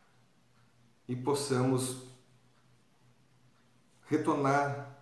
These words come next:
àquele caminho que ele nos ensinou. E ele vem nos mostrar, às vezes individualmente, né, com uma doença,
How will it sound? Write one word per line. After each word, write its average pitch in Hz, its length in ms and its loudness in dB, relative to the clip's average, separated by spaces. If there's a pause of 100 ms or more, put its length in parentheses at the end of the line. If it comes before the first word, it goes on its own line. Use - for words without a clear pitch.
àquele 120 340 -2
caminho 120 640 0
que 117 160 -4
ele 110 420 -2 (1300)
nos 110 200 -2
ensinou. 101 600 -4 (2250)
E 175 120 2
ele 185 140 4
vem 165 160 2
nos 151 180 4
mostrar, 135 440 2
às 113 160 2
vezes 107 200 0
individualmente, 104 1160 0 (1400)
né, 123 260 -6
com 95 140 -4
uma 92 180 -2
doença, 139 920 -4